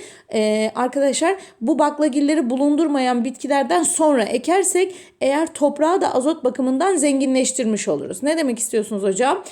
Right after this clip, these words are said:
Mesela arpa ektik, buğday ektik. Bunlar azot bağlayıcı bakteri bulundurmuyor.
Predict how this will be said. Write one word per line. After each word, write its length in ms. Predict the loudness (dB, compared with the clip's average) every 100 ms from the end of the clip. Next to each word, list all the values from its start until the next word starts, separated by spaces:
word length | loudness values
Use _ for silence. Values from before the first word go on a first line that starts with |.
| -20 -8
Mesela 440 | -2 0 2 2 4
arpa 340 | 4 4 2
ektik, 400 | 2 2 -4 -8
buğday 400 | 0 0 4 4
ektik. 400 | 4 2 -4 -2
Bunlar 300 | -2 0 0 0
azot 360 | 0 0 2
bağlayıcı 440 | 2 4 2 0 -2
bakteri 420 | -2 0 0 2
bulundurmuyor. 760 | 2 2 2 2 0 0 0